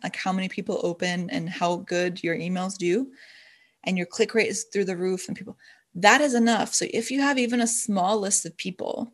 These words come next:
let's say even less than a hundred, less than fifty people, but these are dedicated people, you can see in your analytics that they're reading constantly, that they're clicking. That is so much better than having a thousand randos <laughs> follow you, especially on, on social media, or even just signing up and then never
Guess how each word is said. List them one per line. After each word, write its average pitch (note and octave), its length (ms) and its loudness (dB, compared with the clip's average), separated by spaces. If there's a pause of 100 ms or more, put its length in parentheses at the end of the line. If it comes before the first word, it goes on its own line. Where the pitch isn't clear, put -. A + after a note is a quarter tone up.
(100)
let's A3+ 140 -4
say B3+ 100 0
even B3+ 320 2
less G#3 240 0
than G3 100 -2
a G3 40 -2
hundred, G3 260 -4
less - 200 -2
than G3+ 100 -2
fifty G3 340 -4
people, - 300 -6
but - 180 -4
these B3 180 0
are C#4 80 0
dedicated G3+ 640 0
people, F3 320 -2
you F3 100 -2
can G#3+ 160 -2
see A#3 240 0
in A3 60 2
your - 100 -4
analytics F3 640 -4 (760)
that F#3+ 180 2
they're A3+ 160 10
reading F3+ 380 0
constantly, - 580 -4
that - 140 -4
they're G3+ 120 -2
clicking. - 460 -6 (640)
That G3+ 140 8
is B3+ 200 4
so A3+ 180 2
much B3+ 300 2
better F#3 320 6
than A3 140 -2
having F#3+ 420 2
a F#3+ 80 -4
thousand G3+ 560 4
randos E3 840 0 (220)
<laughs> - 260 -20
follow B3 500 6
you, G#3 200 6
especially F#3 280 0
on, F3+ 260 -2 (140)
on G3 180 -2
social E3 280 0
media, A#3 360 6
or F#3 80 4
even F#3+ 220 2
just A3+ 260 0
signing F3 300 2
up F#3 220 -2
and F#3+ 100 2
then F#3 140 2
never F#3 600 2